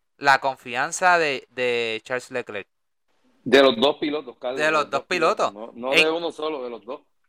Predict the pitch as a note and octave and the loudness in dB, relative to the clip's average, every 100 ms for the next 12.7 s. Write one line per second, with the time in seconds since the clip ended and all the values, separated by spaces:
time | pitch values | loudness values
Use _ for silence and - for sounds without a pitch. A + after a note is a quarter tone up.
0 | _ - D3 D#3 D3 D3 F#3 A3+ D3 D3 | _ -18 -12 -8 -6 -4 0 0 -2 -6
1 | E3 D#3 C#3 F#3+ F#3 D#3 C3+ F#3 A#3 D#3+ | -6 -6 -4 -4 -4 -12 -8 -8 -8 -14
2 | C#3+ C#3 D#3+ F#3+ F#3 G3 F#3 F#3+ F#3 G3 | -14 -16 -14 -16 -16 -18 -16 -14 -14 -16
3 | G3+ F3+ F3+ D3+ F3+ E3+ A#2+ B2+ C3 G#2 | -20 -14 -12 -8 -10 -10 -16 -16 -16 -10
4 | A2 G#3+ A3 F3+ F#3 F#3 G3+ F#3+ F3+ F3 | -6 -6 -8 -8 -8 -8 -10 -6 -4 -4
5 | E3 D#3+ D3 B2+ C3+ A#2+ A2 _ _ _ | -8 -8 -4 -2 -2 -4 -12 _ _ _
6 | _ - A#2 E3+ - F3 D#3+ A#2+ A#2+ A2+ | _ -14 -8 -6 0 0 0 -4 -4 -6
7 | _ _ _ _ _ _ _ _ D3 D#3 | _ _ _ _ _ _ _ _ 0 0
8 | - D3 C#3+ D#3+ G3+ G3+ F#3+ G3 F#3+ G3 | 2 -2 0 -2 -2 -8 4 4 4 0
9 | F#3 F3+ F#3+ E3 E3 F3 F3+ F3+ F3+ A3 | 0 0 0 -2 0 2 2 2 6 8
10 | G#3+ F3 E3+ F3 _ _ _ _ _ _ | 8 6 4 -2 _ _ _ _ _ _
11 | D3 C#3 - D3 C#3 C3+ C#3 D3 F#3 F#3 | -2 -2 -4 -4 -2 -2 -6 -4 -4 -4
12 | F#3+ - A3 B3 - F3 F3 | -8 -2 -2 -2 0 -2 -2